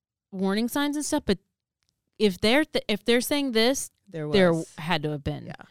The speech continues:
Speaker 1: And there probably was something at his old school in Tennessee. He wasn't just some normal kid.
Speaker 2: <sighs>
Speaker 1: That's probably the issue why they had to divorce.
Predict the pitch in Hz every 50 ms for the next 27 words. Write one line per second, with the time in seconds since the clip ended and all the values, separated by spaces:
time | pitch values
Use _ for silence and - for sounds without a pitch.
0 | _ - - - - - _ 226 233 233 240 247 269 320 349 - - 302 302 277
1 | 277 262 254 247 - 262 254 240 247 240 226 214 214 220 214 208 214 208 202 185
2 | - - - 240 214 185 180 - 214 196 180 170 - 220 208 180 165 170 196 190
3 | 196 202 190 190 170 160 185 185 - - 196 170 165 170 175 175 165 151 156 -
4 | 185 160 147 131 - - - - _ _ _ _ _ _ _ _ _ _ - -
5 | 165 - - - _ _ 220 240 262 - - - 339 339 330 294 254 220 180 -
6 | - 190 196 208 - 202 247 240 - 247 226 202 220 214 208 190 202 208 220 220
7 | 180 170 160 160 160 165 170 156 156 - - - - -